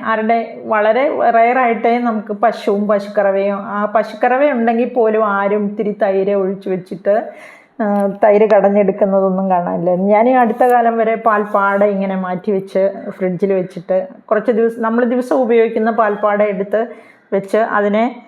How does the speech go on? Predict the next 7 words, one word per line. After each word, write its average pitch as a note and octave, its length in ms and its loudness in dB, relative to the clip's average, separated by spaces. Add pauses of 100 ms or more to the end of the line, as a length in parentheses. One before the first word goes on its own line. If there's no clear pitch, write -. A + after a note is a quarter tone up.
(300)
വെണ്ണ, G3+ 320 0 (260)
വെണ്ണ G#3 260 0 (680)
തൈരാക്കിയിട്ട് A3 720 2 (160)
തൈര് G#3+ 320 4
കടഞ്ഞ് G#3 380 2
വെണ്ണ G3+ 180 2 (120)
എടുക്കുന്ന G3 320 -2